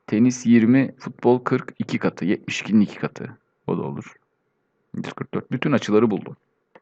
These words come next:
Şıklara sadece yerini bulmak kaldı. Voleybol otuz altı, futbol yüz kırk dört. Mesela tenis altmış demiş mesela. Bu şık güzel başladı ama olmadı.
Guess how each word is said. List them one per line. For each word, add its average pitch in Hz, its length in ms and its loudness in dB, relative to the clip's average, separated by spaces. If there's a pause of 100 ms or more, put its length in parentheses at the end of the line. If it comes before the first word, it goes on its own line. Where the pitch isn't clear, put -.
(1000)
Şıklara - 680 -6
sadece 90 480 0
yerini 98 440 2
bulmak 92 460 -8 (840)
kaldı. 127 360 4
Voleybol 135 380 6
otuz 139 200 -6
altı, 139 460 4 (840)
futbol 117 340 0
yüz 113 140 -2
kırk - 220 -8
dört. 123 400 -2 (1080)
Mesela - 200 -6
tenis 156 360 0
altmış 156 480 2
demiş - 260 -8
mesela. - 300 -10
Bu 120 60 -6
şık - 180 -10 (140)
güzel 110 500 6
başladı 104 380 2
ama 139 260 0
olmadı. 90 480 -2